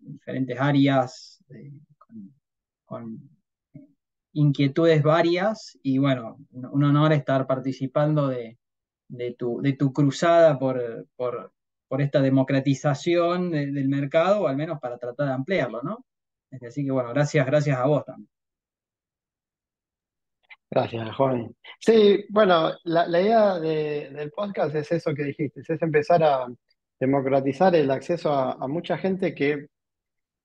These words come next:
Speaker 2: de alguna manera emprende, ¿no? Con lo que hace, o, o como que toma la delantera.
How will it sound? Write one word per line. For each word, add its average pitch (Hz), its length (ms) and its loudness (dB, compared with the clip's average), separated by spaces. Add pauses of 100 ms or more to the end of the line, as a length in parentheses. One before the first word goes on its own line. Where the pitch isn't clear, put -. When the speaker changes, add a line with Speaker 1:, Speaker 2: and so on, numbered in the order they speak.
Speaker 2:
de 139 80 -2
alguna 220 200 2
manera 208 280 2
emprende, 156 440 2
¿no? 147 120 -4
Con 143 120 -4
lo 123 120 -6
que 120 80 -4
hace, 113 280 -8
o, 113 80 -6
o 117 300 -4
como 131 260 -2
que 135 180 -2
toma 180 260 2
la 156 100 0
delantera. 131 760 -2